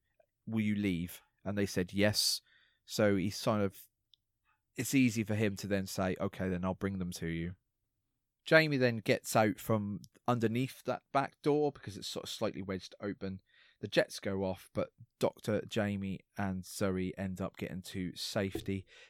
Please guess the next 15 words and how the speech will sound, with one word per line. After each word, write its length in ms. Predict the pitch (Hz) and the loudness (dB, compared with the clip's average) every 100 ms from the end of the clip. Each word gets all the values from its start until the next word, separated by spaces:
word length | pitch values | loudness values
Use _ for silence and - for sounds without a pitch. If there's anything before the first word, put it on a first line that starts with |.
| _ | _
Jamie 520 | 151 147 143 135 - | 2 4 0 -4 -8
then 360 | 110 113 104 101 - - | 0 0 0 -4 -12 -6
is 160 | 101 | -4
sent 440 | - - 120 104 - - | -4 0 0 0 -8 -8
to 120 | 107 | -6
get, 440 | 98 101 - - - - | 0 0 0 -8 -12 -4
uh, 180 | 98 87 | -2 0
on, 320 | 85 98 95 - _ | 2 2 0 -6 _
to 80 | - | -2
get 220 | - 156 - | 4 4 4
and 260 | 123 117 | 0 0
manufacture 800 | 127 120 110 - 123 - - 98 | 0 0 0 0 0 0 -2 0
a 80 | 90 | 2
lot 180 | 104 98 | 0 0
more 220 | 104 | -2